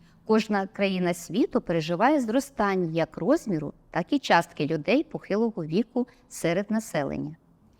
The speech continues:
Населення світу досягло важливої віхи. Кількість літніх людей у віці шістдесят п'ять років і старше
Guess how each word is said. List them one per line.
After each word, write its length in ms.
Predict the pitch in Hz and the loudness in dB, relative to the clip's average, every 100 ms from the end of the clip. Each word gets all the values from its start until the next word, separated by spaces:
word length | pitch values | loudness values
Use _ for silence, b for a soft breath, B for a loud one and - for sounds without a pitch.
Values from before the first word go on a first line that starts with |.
| b b | b b
Населення 520 | 214 - 247 233 233 | 0 2 2 2 0
світу 360 | - 285 415 190 | 0 0 2 0
досягло 440 | 190 - 214 277 | -2 -2 2 2
важливої 640 | 277 247 262 277 285 277 | 2 2 2 2 4 2
віхи. 380 | 240 175 - - - - - | 2 0 -2 -14 -16 -20 -6
Кількість 440 | 220 214 - 180 202 | 0 0 0 -4 0
літніх 480 | 196 190 165 - 160 | 0 0 -4 -2 -6
людей 340 | 147 170 156 | 0 0 0
у 100 | 185 | -2
віці 380 | 165 180 - 151 | 0 0 0 -6
шістдесят 600 | - 170 143 170 - 160 - - | -4 -4 -2 -4 0 -2 -2 0
п'ять 320 | 156 156 - | 0 0 -2
років 440 | 254 427 - - - | 0 0 0 -6 -4
і 80 | 190 | -8
старше 520 | - 156 151 - | -2 -2 -2 -6